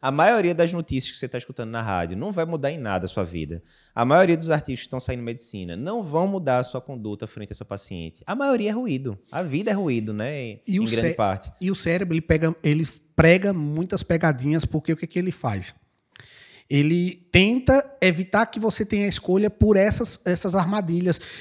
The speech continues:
Speaker 2: E quando você vai tentar escolher uma fonte de informação ou escolher um, um,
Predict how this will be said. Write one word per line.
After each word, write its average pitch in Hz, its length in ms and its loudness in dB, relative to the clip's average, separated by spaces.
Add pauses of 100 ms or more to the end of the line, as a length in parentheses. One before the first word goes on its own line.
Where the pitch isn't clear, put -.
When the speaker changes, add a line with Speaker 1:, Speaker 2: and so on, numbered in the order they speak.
Speaker 2:
E 208 60 -4
quando 233 260 4
você 240 200 2
vai 190 200 4
tentar 165 600 0
escolher 147 480 2
uma 202 160 -2
fonte 190 360 -4
de 170 120 -4
informação 160 720 0 (400)
ou 196 200 12
escolher 175 720 6
um, 175 280 0
um, 180 180 0